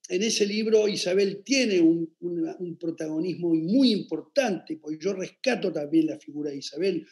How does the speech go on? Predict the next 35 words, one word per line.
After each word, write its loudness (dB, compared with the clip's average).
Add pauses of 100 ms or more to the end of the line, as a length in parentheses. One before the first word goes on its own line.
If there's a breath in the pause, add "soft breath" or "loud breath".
(160 loud breath)
Lo 4
he 6
hecho 4
públicamente 0
cuando -4
cumplió -2
noventa 0
años, 2
una -4
nota 2
que -10
publiqué -2
en -8
el -16
diario -12
Perfil, -10 (360)
donde 4
fui 4
el 6
único, 6 (340)
el 0
único 4 (480)
que 6
ese 0
día -2 (1000)
mostró 0
la 6
verdadera 2
historia -4
de -8
Isabel -16 (480)
y 0
reivindicó 2
su -8
figura -4